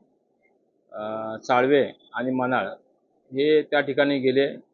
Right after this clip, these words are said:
आणि त्या टेम्पोचा चालक होता,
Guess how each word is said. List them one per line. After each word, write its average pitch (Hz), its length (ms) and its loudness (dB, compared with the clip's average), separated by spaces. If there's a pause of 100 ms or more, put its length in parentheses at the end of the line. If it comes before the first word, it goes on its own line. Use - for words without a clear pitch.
(340)
आणि 135 460 -6
त्या 143 460 0
टेम्पोचा 139 960 0 (300)
चालक 131 340 0
होता, 123 320 -2